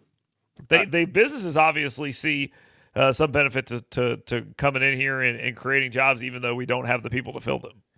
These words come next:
Speaker 2: So here, here's where I'm at on it. Uh, I, I'm, well, first of all, I, I agree with you, Dale. I think that we don't need this cash giveaways. I, I'm not for that. And then, and the idea of throwing cash,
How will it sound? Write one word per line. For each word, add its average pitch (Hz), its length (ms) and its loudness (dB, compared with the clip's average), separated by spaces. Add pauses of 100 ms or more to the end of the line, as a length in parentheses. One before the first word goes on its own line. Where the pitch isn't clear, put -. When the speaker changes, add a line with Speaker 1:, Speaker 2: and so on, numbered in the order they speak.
(360)
Speaker 2:
So 160 260 2
here, 151 200 2
here's 196 260 2
where 185 100 4
I'm 165 160 2
at 131 160 2
on 101 140 -2
it. 92 160 -8
Uh, 110 260 -2
I, 143 320 0
I'm, 156 140 -2 (220)
well, 143 280 -2
first 185 200 -4
of 156 60 0
all, 143 120 2
I, 139 100 2
I 135 160 -2
agree 135 220 0
with 127 100 -2
you, 123 60 -6
Dale. 110 280 -2
I 107 80 -4
think 139 180 -8
that 123 200 -6
we 127 160 -4
don't 147 200 -2
need 139 160 -4
this 123 200 -6
cash 127 380 -6
giveaways. 101 480 -8
I, 135 140 -2
I'm 151 200 -4
not 151 220 0
for 120 140 -8
that. 90 260 -12
And 120 120 -8
then, 127 240 -6 (280)
and 135 120 -4
the 139 120 0
idea 151 500 2
of 120 100 -4
throwing 151 360 0
cash, 123 520 -2